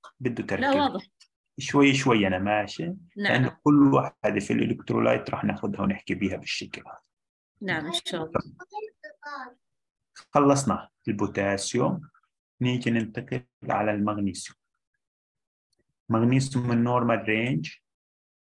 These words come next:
Speaker 1: واحد فاصلة خمسة لاثنين فاصلة خمسة، واحد ونص لاثنين ونص من الإيكوفالنت تقريبًا.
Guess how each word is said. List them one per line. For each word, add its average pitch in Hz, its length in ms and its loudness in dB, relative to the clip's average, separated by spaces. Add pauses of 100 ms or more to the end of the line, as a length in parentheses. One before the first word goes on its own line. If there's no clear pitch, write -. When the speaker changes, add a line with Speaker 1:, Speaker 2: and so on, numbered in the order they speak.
(880)
Speaker 1:
واحد 107 360 0 (260)
فاصلة 104 480 0
خمسة 101 520 -2
لاثنين 113 640 0
فاصلة 98 400 -4
خمسة، - 540 -12 (1300)
واحد 120 260 2
ونص 110 500 0
لاثنين 92 340 -4
ونص - 360 -10
من 117 100 -6
الإيكوفالنت 104 680 -6
تقريبًا. - 460 -18